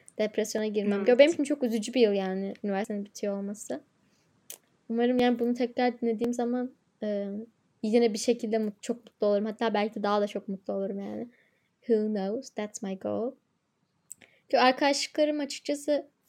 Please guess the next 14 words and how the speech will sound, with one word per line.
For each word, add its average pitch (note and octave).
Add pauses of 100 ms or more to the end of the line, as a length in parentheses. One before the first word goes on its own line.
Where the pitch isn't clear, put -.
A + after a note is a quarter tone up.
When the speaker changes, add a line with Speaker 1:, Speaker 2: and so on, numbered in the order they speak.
(280)
Speaker 1:
ya A#3
şu B3+
anda C4
yanımda C4
olan B3+
insanlar B3+
genel A#3+
olarak B3
böyle A#3+ (360)
uzun A3
süredir G#3+
yanımda G3+
olan G#3
ve G#3